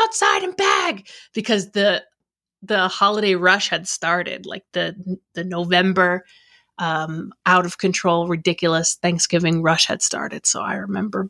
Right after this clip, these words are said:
bagging groceries for freaking hours, heavy, heavy cans of, like, yams and corn and, like,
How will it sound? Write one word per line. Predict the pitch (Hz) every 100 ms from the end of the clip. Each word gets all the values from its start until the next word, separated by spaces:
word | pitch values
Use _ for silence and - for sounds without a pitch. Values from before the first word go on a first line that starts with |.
| -
bagging | - - 175 - 185 185
groceries | - 123 107 - - - -
for | -
freaking | - - 208 - - -
hours, | 196 - 196 - - - - _
heavy, | - 220 190 220
heavy | 180 185 196
cans | 196 202 185 175 175
of, | 170
like, | 165 165
yams | 165 180 175 165 165 180
and | 185 180 -
corn | - 220 185 185 180 185
and, | 180 175
like, | 175